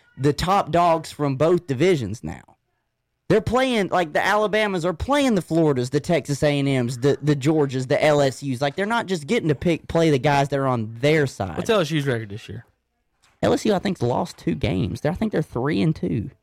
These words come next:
Speaker 1: Uh, are they ranked? I don't think they are. I think they dropped out of the rankings.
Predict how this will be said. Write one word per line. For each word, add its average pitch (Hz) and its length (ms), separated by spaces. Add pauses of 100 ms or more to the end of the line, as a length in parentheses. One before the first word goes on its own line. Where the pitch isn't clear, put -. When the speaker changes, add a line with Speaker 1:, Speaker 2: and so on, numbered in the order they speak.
(380)
Speaker 1:
Uh, 135 420
are 151 120
they 202 140
ranked? 190 760 (160)
I - 20
don't 196 160
think 170 160
they 151 140
are. 139 160
I 107 100
think 170 200
they 156 100
dropped 131 360
out 123 160
of 107 60
the 104 80
rankings. 101 580